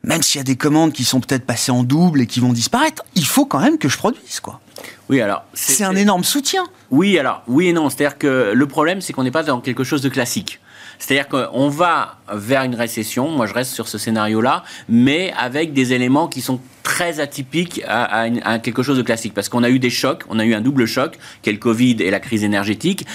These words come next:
Speaker 2: qui étaient des chocs exogènes, pas endogènes à l'économie, hein, euh, la, la guerre en, en Ukraine, c'était vraiment quelque chose d'exogène. Et ça, ça induit des mouvements qui sont pas classiques. Alors, je vous prends un exemple, l'investissement. Aujourd'hui, vous avez une partie de l'investissement qui va être forcée.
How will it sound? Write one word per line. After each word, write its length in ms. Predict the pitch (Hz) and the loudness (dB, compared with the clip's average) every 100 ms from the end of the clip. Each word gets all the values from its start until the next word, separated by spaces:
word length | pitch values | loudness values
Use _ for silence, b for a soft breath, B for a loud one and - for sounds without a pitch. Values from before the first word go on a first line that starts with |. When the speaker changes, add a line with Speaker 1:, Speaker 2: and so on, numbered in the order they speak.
| B | B
Speaker 2:
qui 80 | 120 | -2
étaient 140 | 117 | 2
des 100 | 113 | 2
chocs 200 | 113 117 - | 0 -4 -2
exogènes, 680 | 127 120 113 131 196 220 - 95 - | -2 2 2 2 -2 -6 -8 -14 -4
pas 120 | 117 | -2
endogènes 500 | 113 113 123 127 131 | -2 2 2 2 0
à 60 | 107 | -2
l'économie, 580 | 107 110 107 120 175 117 | -2 0 4 4 4 2
hein, 200 | 123 101 | 2 0
euh, 300 | 87 82 82 | -2 -2 -2
la, 120 | 90 85 | -4 -2
la 140 | 98 | -2
guerre 180 | 101 113 | 0 0
en, 120 | 101 | 0
en 440 | 98 85 80 78 101 | -2 0 0 0 -2
Ukraine, 260 | 95 123 123 | -2 -4 -4
c'était 200 | - 95 80 | -6 -8 -6
vraiment 340 | 90 92 104 107 | -4 -2 -2 -4
quelque 180 | 92 107 | -8 -6
chose 140 | 104 | -4
d'exogène. 560 | 104 104 104 135 185 196 B B B - | -2 0 0 0 -2 -8 B B B 0
Et 160 | 143 | 0
ça, 460 | 143 - 156 151 - - | 0 0 2 2 -2 -8
ça 200 | - 147 | -2 0
induit 400 | 151 156 202 185 | 0 0 0 4
des 120 | 165 | 2
mouvements 540 | 151 147 160 175 214 B B B | 2 0 2 2 2 B B B
qui 120 | - | -4
sont 120 | 147 160 | 0 0
pas 120 | 175 | 0
classiques. 480 | 160 - 135 - - | -2 0 -4 -4 -2
Alors, 220 | 104 95 | -2 -2
je 80 | 104 | -6
vous 60 | 110 | -4
prends 140 | 113 | 0
un 80 | 113 | 2
exemple, 420 | 127 147 190 160 107 | 2 2 0 -2 -2
l'investissement. 680 | 123 127 123 123 - 104 - | 0 0 -4 -8 -2 -2 0
Aujourd'hui, 400 | 104 113 113 156 | 0 2 2 2
vous 140 | 185 135 | 2 2
avez 180 | 123 143 | 0 0
une 160 | 147 156 | 0 0
partie 400 | 151 - 156 135 | -4 -2 0 2
de 40 | |
l'investissement 600 | 120 117 117 120 147 185 | 2 -2 -2 -4 0 0
qui 100 | - | 0
va 80 | 135 | -4
être 100 | 131 | -4
forcée. 380 | 139 - 120 | -8 -4 -4